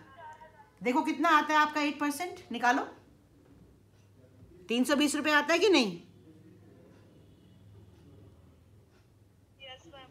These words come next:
Speaker 1: आ रहा है ना बेटा? इसी तरह नीचे आते जाओ सारा। दो परसेंट देखो नीचे करना है, विविध और बचत। दो परसेंट कितना होता है? टू डिवाइडेड बाय हंड्रेड मल्टीप्लाइड बाय फ़ोर थाउजेंड। समझ में आया है? तो वो कितना बनेगा आपका? अस्सी रुपया।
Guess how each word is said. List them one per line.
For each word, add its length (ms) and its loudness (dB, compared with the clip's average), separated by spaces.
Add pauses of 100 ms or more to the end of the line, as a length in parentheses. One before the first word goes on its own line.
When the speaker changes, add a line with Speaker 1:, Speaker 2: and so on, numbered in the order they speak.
(140)
Speaker 1:
आ 120 10
रहा 100 6
है 60 4
ना 80 2
बेटा? 240 0 (260)
इसी 180 0
तरह 200 4
नीचे 260 4
आते 280 6
जाओ 320 0
सारा। 340 4 (1300)
दो 260 6
परसेंट 380 4
देखो 200 0
नीचे 260 0
करना 220 0
है, 60 0
विविध 260 0
और 120 2
बचत। 380 -2
दो 140 4
परसेंट 280 0
कितना 240 0
होता 240 0
है? 160 -2
टू 280 -4
डिवाइडेड 460 -2
बाय 160 2
हंड्रेड 440 -2
मल्टीप्लाइड 680 -2
बाय 280 2 (960)
फ़ोर 240 8
थाउजेंड। 460 -6 (840)
समझ 240 -2
में 120 2
आया 200 4
है? 80 0 (320)
तो 60 -8
वो 60 2
कितना 280 0
बनेगा 300 0
आपका? 240 0
अस्सी 300 -4
रुपया। 280 -10